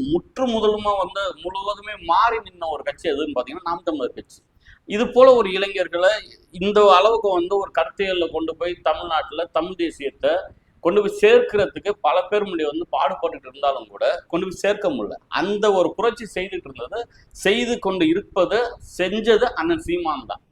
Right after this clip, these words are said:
அதுக்கு முன்னாடி இயற்கை என்னன்னு தெரியாது, கனிம வளம்னா தெ-, என்னன்னு தெரியாது, மண்ணுனா என்னன்னு தெரியாது, மலைனா என்னன்னு தெரியாது. இது போல பல பிரச்சனைகள் இருந்துச்சு. அப்ப ஒரு, இப்போ அண்ணன் சீமான் வருகைக்கு பிறகு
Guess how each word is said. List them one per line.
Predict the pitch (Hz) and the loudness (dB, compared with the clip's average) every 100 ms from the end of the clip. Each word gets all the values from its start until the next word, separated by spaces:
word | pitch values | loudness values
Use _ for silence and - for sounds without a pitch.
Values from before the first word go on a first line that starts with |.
| _ _ - - | _ _ -20 -2
அதுக்கு | 165 180 | 0 0
முன்னாடி | 196 185 | -2 -2
இயற்கை | 156 180 185 | 0 0 -2
என்னன்னு | 180 170 165 147 | -4 -4 -6 -6
தெரியாது, | 139 127 117 110 110 101 _ _ _ | -6 -4 -4 -8 -18 -20 _ _ _
கனிம | 139 165 190 | -2 0 0
வளம்னா | 170 156 151 | 0 0 -4
தெ-, | 139 135 | -4 -4
என்னன்னு | 127 131 127 | -4 -6 -12
தெரியாது, | - 113 107 107 107 | -10 -4 -2 -2 -4
மண்ணுனா | 135 170 175 | -6 -6 -8
என்னன்னு | 165 143 135 | -10 -10 -10
தெரியாது, | 120 117 | -8 -8
மலைனா | 113 135 175 170 | -8 -4 -4 -6
என்னன்னு | 147 123 | -14 -16
தெரியாது. | 107 107 | -12 -12
இது | 165 175 | -12 -6
போல | 220 220 | -4 -2
பல | - 220 | -2 -2
பிரச்சனைகள் | 247 226 214 220 175 | -2 -4 -4 -4 -4
இருந்துச்சு. | 147 143 117 - _ _ _ - _ - | -6 -10 -14 -20 _ _ _ -20 _ 0
அப்ப | 175 220 233 175 | 2 2 4 2
ஒரு, | 120 127 127 127 | 0 -2 -2 -6
இப்போ | 175 - 165 | -14 0 2
அண்ணன் | 170 233 220 | 4 0 -4
சீமான் | - 240 247 202 | -4 -2 -2 0
வருகைக்கு | 170 190 180 147 | 0 -2 -6 -8
பிறகு | 139 123 107 135 | -4 -4 -2 -4